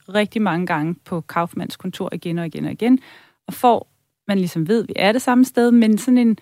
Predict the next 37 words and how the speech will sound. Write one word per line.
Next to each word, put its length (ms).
en, 260
en 280
s-, 340
hvad 100
skal 160
man 80
sige, 300
en 140
underbyggende 580
dramaturgi, 800
øhm, 400
kunne 220
være, 360
der 60
er 220
forskellige 440
blomster 440
fra, 360
fordi 200
vi 240
faktisk 420
var 200
der 120
over 320
i 140
flere 260
år, 280
så 120
der 60
var 80
ligesom, 300
i 60
baggrunden 540
var 100
det 100
forår, 440
efterår, 560